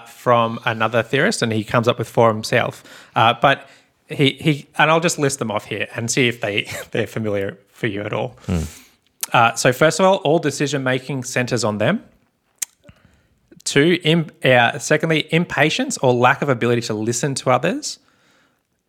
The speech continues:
Speaker 1: Three, delegating without giving proper authority or with too many limitations.
Speaker 2: Hmm.
Speaker 1: Uh, feelings of entitlement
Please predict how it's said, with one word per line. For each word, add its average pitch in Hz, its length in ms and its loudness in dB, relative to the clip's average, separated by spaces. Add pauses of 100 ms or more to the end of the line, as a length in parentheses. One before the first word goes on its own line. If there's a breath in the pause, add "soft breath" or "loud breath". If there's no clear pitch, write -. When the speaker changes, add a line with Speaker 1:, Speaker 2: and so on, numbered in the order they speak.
(140)
Speaker 1:
Three, 151 580 2
delegating 135 760 2
without 123 360 2
giving 117 220 -2
proper 120 360 0
authority 117 760 0 (200 soft breath)
or 117 100 -2
with 117 220 -2
too 131 180 -2
many 117 220 0
limitations. 107 880 -6 (140)
Speaker 2:
Hmm. 80 200 -12 (600)
Speaker 1:
Uh, 110 260 2
feelings 151 420 2
of 127 100 2
entitlement 147 960 0